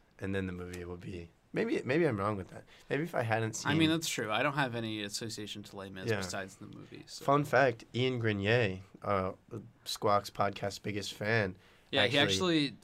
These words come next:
Speaker 2: already is selling merch. He's selling
Speaker 1: Yeah.
Speaker 2: knockoff merch of Squawk on the
Speaker 1: Yeah.
Speaker 2: street, so go, go buy some.
Speaker 1: Yeah, go reach out to him.
Speaker 2: <laughs>
Speaker 1: But, fun fact, uh, one time I saw, uh, a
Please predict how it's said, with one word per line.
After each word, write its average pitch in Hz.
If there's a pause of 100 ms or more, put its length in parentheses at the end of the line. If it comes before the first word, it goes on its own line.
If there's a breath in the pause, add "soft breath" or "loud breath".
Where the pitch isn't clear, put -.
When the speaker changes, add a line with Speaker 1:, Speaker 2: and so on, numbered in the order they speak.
Speaker 2:
already 131
is 120
selling 123
merch. 107
He's 123
selling 123
Speaker 1:
Yeah. 113
Speaker 2:
knockoff 117
merch 113
of 110
Squawk 113
on 123
the 131
Speaker 1:
Yeah. 139
Speaker 2:
street, 120
so 127
go, 120 (180)
go 120
buy 113
some. 117
Speaker 1:
Yeah, 123
go 113
reach 127
out 110
to 117
him. 113
Speaker 2:
<laughs> -
Speaker 1:
But, 135 (260)
fun 127
fact, 123 (380)
uh, 110
one 110
time 120
I 110
saw, 110 (540 soft breath)
uh, 101 (120)
a 101